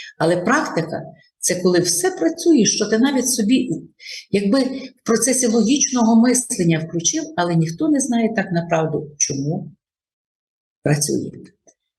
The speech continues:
Таким чином, колеги, не існує єдиного рецепту на всі випадки лікування кашлю. Не можна говорити, що ми завжди використовуємо одні препарати і ніколи не використовуємо інші.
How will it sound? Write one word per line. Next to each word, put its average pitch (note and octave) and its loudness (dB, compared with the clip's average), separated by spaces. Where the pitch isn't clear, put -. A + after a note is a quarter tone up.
Таким E4 2
чином, D4 2
колеги, A3+ 4
не D4+ 6
існує B3 4
єдиного E3+ 2
рецепту G3+ 0
на E3 4
всі - -2
випадки E3 0
лікування C#3 -6
кашлю. - -6
Не A3+ 2
можна E4 4
говорити, C4+ 2
що - 2
ми G#3+ 4
завжди G3+ 2
використовуємо F#3+ 2
одні D#3+ 2
препарати G3+ -2
і A3 2
ніколи E3+ 2
не D3+ 2
використовуємо C#3 -4
інші. - -4